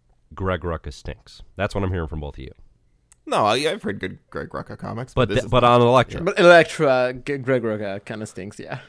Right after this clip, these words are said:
Speaker 1: Yeah,
Speaker 2: And, and it
Speaker 1: okay.
Speaker 2: actually retroactively made me feel vindicated for when I, like, 'cause I trashed the Ultimate Daredevil and Elektra stuff that he wrote for its portrayal of sexual assault, and I got a little pushback on that,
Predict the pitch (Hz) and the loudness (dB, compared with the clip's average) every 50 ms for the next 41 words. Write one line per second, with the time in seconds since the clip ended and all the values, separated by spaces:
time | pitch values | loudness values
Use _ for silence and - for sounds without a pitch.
0 | _ _ - 120 143 98 - 131 151 170 185 175 165 165 156 156 156 151 - 175 | _ _ -2 0 0 0 0 0 0 2 2 4 4 6 6 6 6 4 2 -2
1 | 151 120 127 139 139 - 151 135 127 127 131 - 143 120 127 123 117 110 110 110 | -2 0 0 0 0 0 2 2 2 2 2 -2 -4 -4 -4 -2 -2 -2 -2 -2
2 | 101 107 107 107 - - - 113 107 107 104 104 98 - _ _ _ _ _ _ | -4 -4 -6 -8 -8 -8 -6 -4 -2 -2 -2 -2 -6 -8 _ _ _ _ _ _
3 | _ _ - 110 110 127 127 127 131 127 - 127 107 104 104 101 95 98 - - | _ _ -12 -4 -2 -2 -2 -2 -4 -6 -4 -6 -6 -6 -6 -6 -8 -10 -14 -12
4 | - 110 107 104 85 104 117 113 110 107 107 104 104 104 - _ - 113 107 104 | -10 -6 -6 -6 -6 -6 -6 -4 -4 -4 -4 -4 -4 -6 -8 _ -8 -6 -6 -6
5 | - - 110 120 117 135 - - 135 107 104 - - - - - - - - - | -6 -6 -2 0 0 0 0 0 0 0 0 0 -4 -10 -14 -12 -12 -12 -12 -14
6 | - - - - - 120 120 - - 117 123 117 120 117 117 85 117 117 113 110 | -16 -20 -20 -14 -10 -10 -8 -6 -4 -4 -4 -4 -4 -8 -6 -4 -2 -2 0 0
7 | 107 104 101 98 101 101 98 101 104 104 - - 107 104 - 104 98 - - 87 | -2 -4 -4 -6 -6 -6 -4 -4 -6 -6 -8 -10 -16 -10 -8 -8 -8 -8 -10 -12
8 | 107 - 156 147 117 110 107 101 - - _ - - - 147 139 131 120 117 - | -8 -6 -6 -2 0 0 0 0 -2 -6 _ -16 -6 -2 2 2 2 2 0 -4
9 | - 117 107 - - 107 104 104 104 104 - 110 104 - - 110 90 - - - | -6 -6 -6 -4 -4 -4 -2 -2 -4 -4 -6 -8 -8 -8 -8 -8 -8 -8 -6 -6
10 | 101 101 - - 123 139 151 202 202 190 156 127 113 160 170 165 - 131 120 110 | -6 -4 -4 -2 -2 0 0 2 2 2 2 2 2 0 -4 -2 0 0 0 0
11 | - 104 104 104 98 95 98 104 110 - | 0 -2 -6 -6 -4 -4 -6 -6 -6 -8